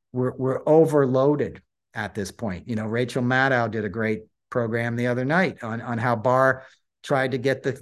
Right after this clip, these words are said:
the Stormy Daniels stuff shut down, which is now open again, thankfully, in New York, you know, but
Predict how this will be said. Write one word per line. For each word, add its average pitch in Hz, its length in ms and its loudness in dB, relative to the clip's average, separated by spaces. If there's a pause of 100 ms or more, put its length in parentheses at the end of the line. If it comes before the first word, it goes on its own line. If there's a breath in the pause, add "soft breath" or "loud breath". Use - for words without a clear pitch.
the 127 100 -2
Stormy 147 400 0
Daniels 170 480 0
stuff - 460 -8
shut - 480 -6
down, 85 340 -10 (120)
which 123 200 -6
is 113 160 -4
now 120 320 -2
open 117 340 -2
again, 87 360 -8
thankfully, 92 580 -8
in 95 80 -8
New 104 80 -4
York, 160 460 -2
you 113 80 -10
know, 107 160 -4
but 117 240 -4